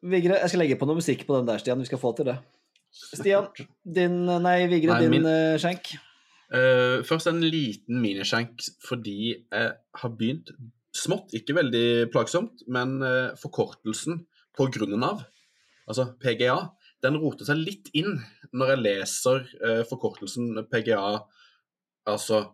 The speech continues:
Speaker 2: på grunnen av, i en tekstmelding, så leser jeg den som, eh, P G A. Skjønner du hva jeg mener?
Speaker 1: <laughs>
Speaker 2: At, eh, når, når du har lest ordet P G A så mange ganger, så,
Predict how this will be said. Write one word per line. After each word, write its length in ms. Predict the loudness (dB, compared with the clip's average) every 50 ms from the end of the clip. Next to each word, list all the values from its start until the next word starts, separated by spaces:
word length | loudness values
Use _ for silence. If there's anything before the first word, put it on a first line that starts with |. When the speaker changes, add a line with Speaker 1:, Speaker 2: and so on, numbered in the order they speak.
| _ -6
Speaker 2:
på 100 | -4 -2
grunnen 320 | -2 -2 -2 -2 0 0
av, 160 | 0 0 0 -2
i 120 | 0 0 0
en 140 | 0 0 0
tekstmelding, 480 | -2 -2 -2 -2 -2 0 0 -2 -4 -8 _ _ _ _ _ -8
så 400 | -2 2 2 4 2 2 -2 -4 _
leser 580 | -4 0 0 2 2 0 0 -2 -2 0 0 0
jeg 80 | 0
den 100 | 0 -2
som, 380 | -4 -6 -6 -4 -2 -2 -2 -2 -4 -8 _ _ _ _ _ _ _ _ _ _ _ _ _ _ -20
eh, 200 | -18 -18 -18 -18 -20 _ _ -6
P 80 | -4 -2
G 140 | -2 -2 -2
A. 80 | -4 -6 -10 -12 -16 -16 -16 -6 0
Skjønner 180 | 2 4 4 6
du 60 | 6
hva 80 | 6 6
jeg 80 | 6 4
mener? 160 | 4 2 0
Speaker 1:
<laughs> 400 | 0 -2 -6 -6 -6 -10 -14 -16 -18 -18 -20 -20 -20 -20 -20 -20 -8 -4
Speaker 2:
At, 240 | -2 -2 -2 -2 -2
eh, 140 | 0 0 2 2
når, 160 | 2 0 2 2
når 0 |
du 140 | 4 4 4
har 80 | 4
lest 180 | 4 2 2 2
ordet 200 | 0 0 2 2
P 80 | 0 2
G 80 | 2 4
A 60 | 2 2 2
så 80 | 2 0
mange 220 | 0 2 2 2
ganger, 240 | 2 2 2 0 -2
så, 220 | -2 0 2 4